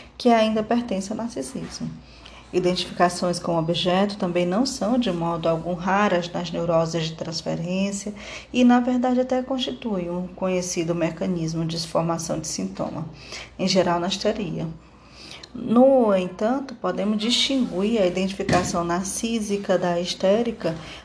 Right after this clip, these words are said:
porque na primeira, o investimento de objeto é abandonado, ao passo que na última ela persiste e manifesta um efeito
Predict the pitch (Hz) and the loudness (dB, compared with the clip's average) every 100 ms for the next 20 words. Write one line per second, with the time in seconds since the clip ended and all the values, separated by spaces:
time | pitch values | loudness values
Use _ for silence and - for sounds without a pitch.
0 | - 262 262 247 247 262 269 233 202 208 | 0 0 4 4 6 4 6 6 6 4
1 | 254 269 - - 233 214 233 240 240 254 | 2 -2 -12 -4 0 4 4 4 0 0
2 | 262 254 240 233 226 226 240 240 240 247 | 2 2 2 0 0 -2 -2 0 2 4
3 | 285 285 214 185 180 190 - - - - | 4 4 2 2 0 -6 -10 -18 -8 -4
4 | 202 269 320 - 233 190 185 233 311 - | 0 2 2 0 0 2 2 2 -2 0
5 | 208 208 214 233 - 220 208 208 - 196 | 0 2 2 2 -2 0 0 2 0 0
6 | 196 202 208 202 196 202 185 170 165 - | 0 2 2 4 2 2 -4 -6 -4 0
7 | 240 269 - | 0 0 -6